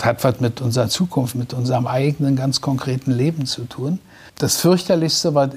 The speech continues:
was jetzt passieren könnte, wäre, wenn wir uns vor laufender Kamera permanent prügeln,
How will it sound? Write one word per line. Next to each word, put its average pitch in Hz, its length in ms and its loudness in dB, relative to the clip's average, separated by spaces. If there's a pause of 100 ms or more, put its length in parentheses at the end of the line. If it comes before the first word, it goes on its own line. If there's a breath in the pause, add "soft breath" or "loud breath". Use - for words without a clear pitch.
(220)
was 139 220 -4
jetzt 147 260 -4
passieren 147 400 -2
könnte, 139 400 -2
wäre, 135 260 0
wenn 135 240 4
wir 156 240 4
uns 143 340 0
vor 139 240 0
laufender 139 680 2
Kamera 123 640 2
permanent 113 840 0
prügeln, 120 720 -2